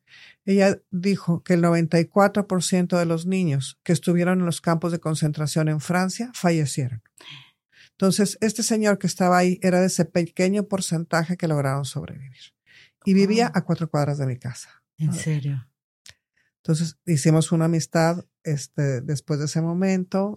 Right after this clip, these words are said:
Speaker 1: Ya platiqué mucho más despacio con él. Me contó toda la historia, pues, ya de, de cómo se quedaron sus papás y él, y él, bueno, falleció hace poco.
Speaker 2: Ujú.
Speaker 1: Este, Alfonso Vera Canales, un hombre de veras que,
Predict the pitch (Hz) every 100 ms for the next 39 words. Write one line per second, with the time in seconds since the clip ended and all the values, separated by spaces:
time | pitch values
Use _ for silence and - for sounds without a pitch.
0 | - 165 147 143 131 139 151 143 151 147
1 | 143 160 139 147 135 147 - 170 190 196
2 | 208 - _ _ - 160 139 143 139 135
3 | 139 139 143 - 151 147 147 143 143 143
4 | 143 139 139 147 135 - 151 139 139 139
5 | 151 - 147 143 139 139 143 139 139 143
6 | 160 147 147 - 175 156 - 165 160 151
7 | 143 131 147 135 151 - 147 143 196 220
8 | 190 170 180 185 _ 156 135 - 143 -
9 | - 165 - 165 165 156 151 151 156 151
10 | 156 175 - 180 170 165 170 170 160 151
11 | 160 - 165 143 139